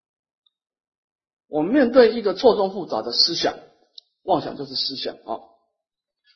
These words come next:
那么佛陀对思想啊，看经典上啊，是两种说法。佛陀第一种说法是说啊，一切业障海皆由妄想生。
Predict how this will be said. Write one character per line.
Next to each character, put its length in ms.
那 80
么 120
佛 160
陀 120
对 120
思 220
想 240
啊， 160
看 160
经 160
典 160
上 200
啊， 120
是 400
两 160
种 160
说 160
法。 220
佛 160
陀 220
第 160
一 40
种 200
说 180
法 120
是 160
说 260
啊， 120
一 160
切 320
业 200
障 260
海 260
皆 260
由 180
妄 240
想 220
生。 320